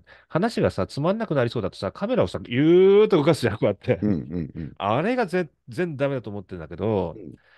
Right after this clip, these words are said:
Speaker 1: そうじゃなく
Speaker 2: ハリウッド映画も最近からみんな動かしますよね。
Speaker 1: おいおい。
Speaker 2: うん。
Speaker 1: そうじゃなくて、
Speaker 2: うん。
Speaker 1: あの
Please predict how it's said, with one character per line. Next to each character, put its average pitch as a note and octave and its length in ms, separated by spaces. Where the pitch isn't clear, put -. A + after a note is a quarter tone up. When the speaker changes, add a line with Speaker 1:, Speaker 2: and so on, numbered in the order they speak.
Speaker 1:
そ - 160
う - 20
じ C#4 60
ゃ B2+ 60
な - 0
く - 20
Speaker 2:
ハ F#3 40
リ G#3 60
ウ A3 40
ッ G3+ 40
ド A#3+ 120
映 B3 100
画 G3 60
も B2 80
最 G#2+ 240
近 G#2 240
か G2+ 100
ら G2 40
み G#2 80
ん - 40
な F#2 60
動 D2+ 120
か B2 80
し C3 40
ま C#3 80
す B2 100
よ - 20
ね。 F#2 100
Speaker 1:
お F#2 200
い E2 80
お D#2 40
い。 E2 40
Speaker 2:
う C3 40
ん。 B2+ 40
Speaker 1:
そ C#4 220
う A3 60
じ C3 80
ゃ G2+ 60
な F2+ 100
く - 100
て、 F2 440
Speaker 2:
う - 20
ん。 - 40
Speaker 1:
あ G#2 160
の F2 760